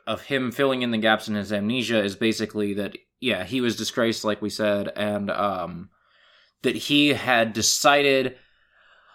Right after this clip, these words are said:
"Well, fuck it, Ulrich owns, like, a hundred of these dimensions. I'll just hop into one at random, and, um,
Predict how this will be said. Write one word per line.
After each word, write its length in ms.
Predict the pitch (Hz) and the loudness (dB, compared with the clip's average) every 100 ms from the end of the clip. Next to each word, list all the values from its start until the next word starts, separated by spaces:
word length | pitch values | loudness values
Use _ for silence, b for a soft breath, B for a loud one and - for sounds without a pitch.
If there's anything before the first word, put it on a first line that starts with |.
| b | b
"Well, 160 | 165 175 | 6 6
fuck 260 | 185 202 175 | 8 4 6
it, 180 | 123 | 2
Ulrich 540 | - 92 143 160 156 117 | 2 2 6 8 6 6
owns, 300 | 131 127 120 | 4 4 2
like, 140 | 113 | 2
a 80 | 107 | 0
hundred 380 | 85 143 135 127 | 0 0 2 2
of 40 | |
these 240 | 113 113 101 | 4 2 0
dimensions. 640 | 104 113 127 - 95 90 - | 2 2 0 -4 -6 -6 2
I'll 240 | 120 135 | 4 4
just 360 | 113 110 - - - | 2 0 -2 -8 -14
hop 380 | - 131 123 131 | -2 0 2 2
into 600 | 120 113 - 107 101 98 | 0 0 0 0 0 -4
one 320 | 98 107 123 120 | -4 2 4 4
at 100 | 101 | 2
random, 800 | 113 123 123 104 95 87 90 98 _ _ _ _ | 2 2 2 0 -2 -4 -8 -12 _ _ _ _
and, 460 | 113 107 101 98 98 | -4 0 0 -2 -2
um, 680 | - 98 90 87 85 92 | -2 -2 -2 -6 -10 -14